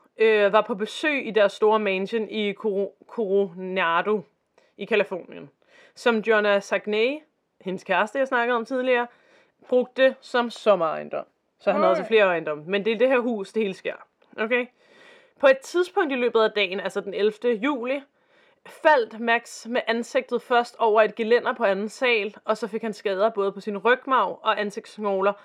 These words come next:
Speaker 1: hvoraf førstnævnte påvirkede hans puls og vejrtrækning. Han kom altså meget slemt til skade. Rebecca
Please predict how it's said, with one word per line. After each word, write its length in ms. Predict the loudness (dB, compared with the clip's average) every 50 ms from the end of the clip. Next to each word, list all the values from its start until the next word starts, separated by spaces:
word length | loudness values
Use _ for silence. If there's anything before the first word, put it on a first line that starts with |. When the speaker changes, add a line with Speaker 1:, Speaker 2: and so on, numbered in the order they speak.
| -20 -20 _ _ _ _ -20 _ 0
Speaker 1:
hvoraf 480 | 2 4 4 4 4 4 2 0 -4 -4 -2
førstnævnte 500 | -2 -2 -2 -2 -4 -4 -2 -2 -2 -4
påvirkede 540 | -2 2 4 4 4 4 2 2 0 -2 -2
hans 200 | -4 -6 -8 -8
puls 300 | -6 -4 -4 -4 -4 -4
og 100 | -4 -4
vejrtrækning. 680 | -4 -4 -6 -6 -8 -8 -8 -8 -8 -12 -16 -16 -16 _ _ _ _ _ _ -20 _ _ -20 -20 _ _
Han 180 | -2 -2 -2 0
kom 220 | 0 0 0 0
altså 240 | 0 -2 -2 -2 0
meget 260 | 2 2 2 2 2
slemt 200 | -2 -6 -8 -8
til 100 | -10 -18
skade. 380 | -14 -12 -10 -10 -10 -10 -12 -16 _ _ _ _ _ _ _ _ -2 0
Rebecca 460 | 0 2 2 2 2 2 2 0 -2